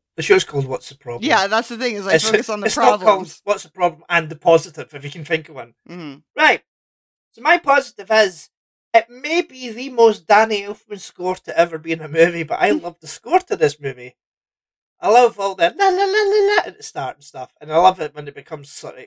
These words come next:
Speaker 1: well, that is already creepy, the la la la's at the beginning,
Speaker 2: Mm-hmm.
Speaker 1: um, but then it starts to become sort of creepy and stuff, and, uh, but it's a rare score to get hold of. It's very <laughs> difficult to get hold of this. There's only, like, a few years ago, they released, like, a thousand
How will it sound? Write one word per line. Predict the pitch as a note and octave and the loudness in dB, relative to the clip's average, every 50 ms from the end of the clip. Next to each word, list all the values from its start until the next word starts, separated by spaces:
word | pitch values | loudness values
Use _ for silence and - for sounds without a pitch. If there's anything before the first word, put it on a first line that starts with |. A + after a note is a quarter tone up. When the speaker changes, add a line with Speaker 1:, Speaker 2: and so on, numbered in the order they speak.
| _ - | _ -4
Speaker 1:
well, | G3 G#3+ | 0 2
that | B3 B3+ G#3+ G3 G#3+ | 4 4 6 6 4
is | G#3+ - - _ _ | 4 2 -4 _ _
already | G3+ F#3+ F#3+ F#3 F3+ F3+ F3+ | -8 -6 -6 -6 -8 -10 -12
creepy, | - - - F#3 C#3+ - - D3 B2+ B2 _ _ _ _ _ _ _ _ _ _ _ _ | -16 -16 -16 -16 -16 -16 -16 -18 -18 -18 _ _ _ _ _ _ _ _ _ _ _ _
the | F3 | 2
la | E3+ D#3+ D#3 | 4 6 8
la | D#3 D3+ D3+ | 8 8 6
la's | D3 D3 D3 C#3 C3+ C#3+ C#3 - | 6 6 4 4 2 0 -4 -8
at | - - | -14 -16
the | _ - - | _ -12 -12
beginning, | F#3 F3+ G3 F3+ F3 D#3 C#3+ C#3 _ _ _ _ _ _ _ _ _ _ - | -2 -2 -2 -2 -2 -6 -10 -10 _ _ _ _ _ _ _ _ _ _ -20
Speaker 2:
Mm-hmm. | D3+ D3+ D3+ | -10 -2 0
Speaker 1:
um, | D3+ D3+ D3+ D3+ D3 | 0 0 0 -2 -10
but | - - | -12 -2
then | - F3+ F#3 F3+ | 0 0 0 0
it | D3 D3+ | -4 -8
starts | - - D#3 D#3 D3 - | -2 0 2 2 2 -2
to | _ | _
become | _ _ - D3 C#3+ C#3+ | _ _ -12 -10 -10 -10
sort | - D3 C3+ - | -10 -12 -12 -10
of | B2+ B2+ A#2+ _ | -12 -14 -14 _
creepy | _ - C#3+ C#3 _ - C#3 C3+ B2 | _ -20 -20 -20 _ -10 -8 -8 -8
and | A2+ A#2 A#2 A#2 _ _ _ _ _ _ _ _ _ _ | -10 -14 _ _ _ _ _ _ _ _ _ _ _ _
stuff, | - _ - - - - _ | -10 _ -2 -2 -2 -2 _
and, | - B2+ B2 | -20 -16 -8
uh, | B2+ B2+ B2 A#2+ - A2+ - _ _ _ _ _ _ _ _ _ | -4 -2 0 0 -2 -4 -8 _ _ _ _ _ _ _ _ _
but | E3 D#3+ F#3 F#3 | -2 0 0 0
it's | F#3 E3 - G3 | 0 -4 -2 -2
a | E3+ D#3+ | -2 -2
rare | D3+ D#3 D#3 D#3 E3 F3 E3 E3 D#3+ | -2 -6 -4 0 2 4 4 4 2
score | - - - - - E3 D#3 D3+ - | 0 -4 -10 -6 0 2 2 2 2
to | D3+ | -2
get | C#3 - - | -10 -14 -18
hold | - C#3 C3+ C3 B2+ | -18 -16 -16 -12 -10
of. | B2 A2+ A#2 A2+ A#2 | -10 -10 -12 -14 -18
It's | - C3 | -20 -20
very | B2+ _ C#3+ C3+ B2 C3 C#3 C3+ | -20 _ -6 -4 -2 0 -2 -2
<laughs> | - C3+ | -4 -8
difficult | A#2+ - - - - - F3+ E3 | -12 -12 -4 -2 -2 -2 -2 -8
to | - D3 | -8 -6
get | - C#3 | -4 -4
hold | C#3 D3 C#3 C3+ C3 C#3+ | -4 -4 -8 -8 -10 -10
of | C3+ B2+ | -10 -10
this. | C3 B2 - | -10 -12 -10
There's | - E3+ D#3+ D3+ C#3+ | -8 -6 -6 -4 -4
only, | G3+ F#3+ F#3+ F3+ | -2 2 4 4
like, | E3 D3+ D3 C#3+ C#3+ - _ _ _ _ _ _ _ _ _ _ _ | 6 6 4 2 0 0 _ _ _ _ _ _ _ _ _ _ _
a | - | -6
few | A#3 A#3 | -4 2
years | A3 G3+ F#3+ F3+ - | 2 2 2 2 -2
ago, | F#3 E3+ F3 E3+ E3 | -8 -8 -6 -6 -4
they | D#3 D#3+ | -2 -4
released, | D3 C#3+ D#3 E3 D#3 - D#3+ | -2 -2 -2 -4 -4 -4 -6
like, | D3+ - C#3+ | -8 -8 -10
a | C#3+ | -16
thousand | - - C#3+ C#3 C#3+ C#3 D3 C#3+ C3+ | -14 -6 -2 -2 -2 -2 -4 -8 -12